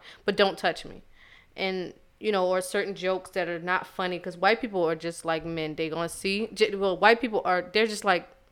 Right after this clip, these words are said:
white men are just men. They're gonna see how much they can get away with. You know, they're gonna make a joke and hope you laugh, and then they're gonna make another joke, and the joke is gonna be even more offensive, and they're gonna just keep going and keep going to test who you are and how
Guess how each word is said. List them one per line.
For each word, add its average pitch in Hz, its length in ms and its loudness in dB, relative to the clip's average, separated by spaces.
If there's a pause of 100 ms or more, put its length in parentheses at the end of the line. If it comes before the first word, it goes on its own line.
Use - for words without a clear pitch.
(200)
white 196 220 4
men 196 260 2
are 170 80 -4
just 165 340 -10
men. 165 340 -6 (280)
They're 185 120 0
gonna 180 120 2
see 180 200 -2
how 180 200 0
much 190 240 -2
they 185 100 0
can 170 240 -8
get 170 180 -4
away 180 260 0
with. 156 340 -6 (580)
You 185 120 -6
know, 170 120 -2
they're 170 100 -2
gonna 175 160 -2
make 185 220 -2
a 214 60 0
joke 180 500 -2 (400)
and 185 140 -8
hope 185 240 -2
you 208 100 0
laugh, 170 400 2 (460)
and 180 120 -4
then 185 120 0
they're 185 80 0
gonna 175 160 -2
make 180 180 -4
another 190 380 0
joke, 165 420 -8 (280)
and 170 140 -6
the - 20 -14
joke 175 220 -4
is 180 100 -12
gonna 175 160 -8
be 170 140 -6
even 180 220 -6
more 180 280 0
offensive, 165 560 -8 (280)
and 190 100 -2
they're 196 80 2
gonna 202 200 0
just 180 220 -8
keep 233 240 -6
going 196 280 0
and 175 60 -10
keep 185 180 -10
going 180 220 -4
to 170 60 -10
test 202 360 2
who 214 160 -4
you 190 200 -2
are 165 200 2
and 165 200 -6
how 185 320 2